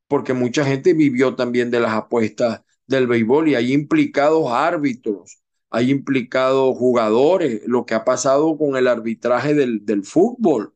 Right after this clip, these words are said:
Incluso pu-, pudiera decir que ayer yo vi el juego Qatar-Ecuador y para mí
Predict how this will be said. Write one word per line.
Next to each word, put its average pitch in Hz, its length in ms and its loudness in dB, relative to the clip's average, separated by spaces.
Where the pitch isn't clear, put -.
Incluso 208 760 2
pu-, 165 300 0
pudiera 196 440 4
decir 233 380 2
que 208 60 0
ayer 139 320 0
yo 202 160 4
vi 196 100 0
el 208 100 4
juego 190 420 2
Qatar-Ecuador 185 800 2
y 208 100 -6
para 143 220 -2
mí 151 340 -4